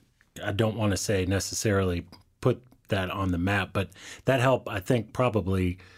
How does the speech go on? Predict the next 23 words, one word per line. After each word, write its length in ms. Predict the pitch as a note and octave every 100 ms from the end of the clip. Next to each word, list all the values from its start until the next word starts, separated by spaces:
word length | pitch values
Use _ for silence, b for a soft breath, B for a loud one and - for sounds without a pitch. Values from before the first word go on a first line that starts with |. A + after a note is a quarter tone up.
| B B B -
uh, 500 | F#2 F2+ F2 F2 E2+
make 340 | F#2 G2+ G#2 -
that 180 | G#2
a 60 | F#2
little 220 | G2 G#2
bit 200 | F#2+ G#2
more 240 | G2+ G2+ G2+
of 120 | F2+
a 80 | F2+
legitimate 640 | F2+ E2 G#2+ G#2+ G2+ F#2
music 380 | B2 B2+ A#2+ -
town. 260 | A#2+ A2+ G#2
You've 180 | F2+
already 280 | F#2+ G2+ G2+
got 200 | G2+ G2
a 60 | F#2+
lot 220 | F#2+ F2
of 80 | F2
college 480 | - A#2 A#2 G#2 -
kids 320 | A#2+ A2 -
coming 320 | B2 A2 G#2+
in 100 | G#2+
there. 400 | G#2 G#2 G2+